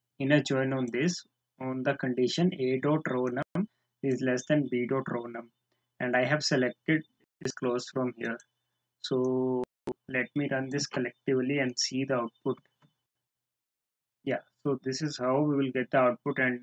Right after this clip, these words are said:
this is the desired output as well. So this is the one way of doing this. The another way of doing is, yeah, so in the another way, we are going to use a concept of view.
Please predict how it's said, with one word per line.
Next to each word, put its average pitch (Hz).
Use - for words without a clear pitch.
this 127
is 139
the 131
desired 123
output 120
as 120
well. 117
So 135
this 131
is 160
the 165
one 127
way 151
of 160
doing 127
this. 139
The -
another 131
way 160
of 160
doing 135
is, 147
yeah, 123
so 135
in 135
the 147
another 135
way, 143
we 131
are 151
going 135
to 156
use 139
a 135
concept 135
of 165
view. 127